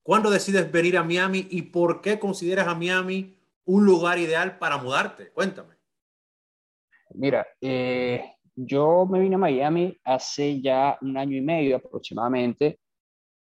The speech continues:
Speaker 2: Eh, M-, Miami me parece fantástico. Digamos, yo, yo viví antes, bueno, viví en Bogotá. Bueno, yo soy venezolano. Eh,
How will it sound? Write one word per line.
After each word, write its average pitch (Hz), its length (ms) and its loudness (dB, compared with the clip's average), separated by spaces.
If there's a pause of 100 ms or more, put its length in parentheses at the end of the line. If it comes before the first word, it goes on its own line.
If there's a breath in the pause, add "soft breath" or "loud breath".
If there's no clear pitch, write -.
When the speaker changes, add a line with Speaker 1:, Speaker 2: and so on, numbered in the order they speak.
(180)
Speaker 2:
Eh, 104 420 -2 (1300)
M-, - 420 -8
Miami 135 320 2
me 160 80 2
parece 123 240 0
fantástico. 127 760 -2 (160)
Digamos, 113 380 -2
yo, 127 360 2
yo 120 200 2
viví 127 340 2
antes, 123 600 -2
bueno, 104 280 -8
viví 104 120 -6
en 113 80 0
Bogotá. 131 580 2 (240)
Bueno, 110 160 -6
yo 101 100 -8
soy 123 120 0
venezolano. 120 720 -2 (800)
Eh, 104 500 -2